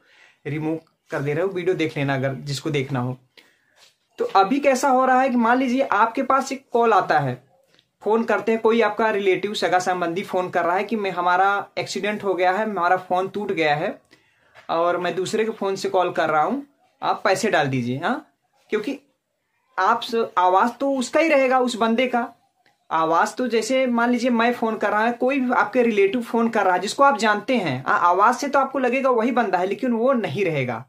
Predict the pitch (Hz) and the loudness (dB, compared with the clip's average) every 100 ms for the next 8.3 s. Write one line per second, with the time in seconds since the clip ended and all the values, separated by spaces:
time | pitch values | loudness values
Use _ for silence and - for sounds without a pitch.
0 | _ 165 156 156 - 170 220 226 185 170 | _ -4 -4 -4 -2 -2 0 -2 -2 -2
1 | 226 226 220 196 226 143 117 - _ - | -2 -2 -2 -2 -2 -2 -6 -14 _ -8
2 | - 165 202 277 269 - 285 214 185 190 | -2 4 4 4 0 0 2 2 0 -2
3 | 247 233 240 185 175 185 269 247 190 147 | 0 0 2 0 0 0 2 2 0 -4
4 | 113 120 _ _ _ - - 240 285 247 | -6 -8 _ _ _ -8 -6 -4 -2 -2
5 | 254 311 254 240 202 165 143 127 131 202 | -2 0 0 0 0 0 0 -4 -4 -4
6 | 196 240 247 240 247 262 247 165 147 165 | -2 -2 0 2 2 2 0 0 0 0
7 | 254 - - 190 185 240 269 - _ _ | 0 -6 -4 -2 0 -2 -4 -10 _ _
8 | _ - - | _ -16 -10